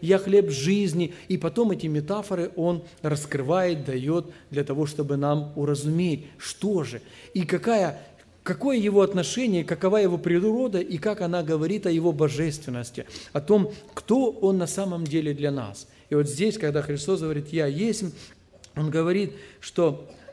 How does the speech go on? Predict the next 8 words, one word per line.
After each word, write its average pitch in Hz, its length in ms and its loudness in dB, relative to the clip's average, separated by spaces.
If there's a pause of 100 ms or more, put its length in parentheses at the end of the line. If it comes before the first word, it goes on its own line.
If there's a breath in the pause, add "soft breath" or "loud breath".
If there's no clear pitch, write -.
(220)
Он 196 400 2
есть 175 480 0
воскресение 143 1040 0 (200)
и 139 120 -10
жизнь. 117 420 -10 (120)
Воскресение 170 840 -6 (160)
и 143 100 -8
жизнь. 110 400 -10